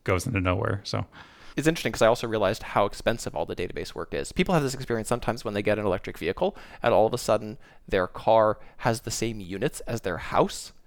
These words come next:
Speaker 2: And they're like, "Oh my God,
Speaker 1: <laughs>
Speaker 2: like, my cons-, my car consumes more energy than my entire house. I had no idea," 'cause the units were gasoline and,
Speaker 1: I
Speaker 2: and
Speaker 1: never even thought about that. Yeah. Huh.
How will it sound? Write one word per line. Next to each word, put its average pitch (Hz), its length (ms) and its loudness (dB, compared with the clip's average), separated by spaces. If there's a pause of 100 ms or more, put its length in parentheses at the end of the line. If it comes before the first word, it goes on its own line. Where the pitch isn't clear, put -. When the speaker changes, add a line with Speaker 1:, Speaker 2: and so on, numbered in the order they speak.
(100)
Speaker 2:
And 135 100 -4
they're 131 80 2
like, 127 200 2 (300)
"Oh 226 160 12
my 127 180 2
God, 147 400 8 (120)
Speaker 1:
<laughs> 110 140 2
Speaker 2:
like, 143 140 6
my 233 140 8
cons-, - 240 8
my 170 140 10
car 226 240 10
consumes 185 360 2
more 175 200 8
energy 170 280 4
than 147 120 2
my 151 120 6
entire 190 480 6
house. 220 300 2
I 135 80 6
had 135 180 2
no 143 200 6
idea," 156 340 8
'cause 151 180 2
the 151 80 4
units 185 220 6
were 147 80 4
gasoline 147 720 4
and, 127 220 4
Speaker 1:
I 113 60 2
Speaker 2:
and 135 100 6
Speaker 1:
never 113 120 8
even 92 60 4
thought 110 160 6
about 95 200 4
that. 101 200 2
Yeah. 104 180 4 (120)
Huh. 139 120 2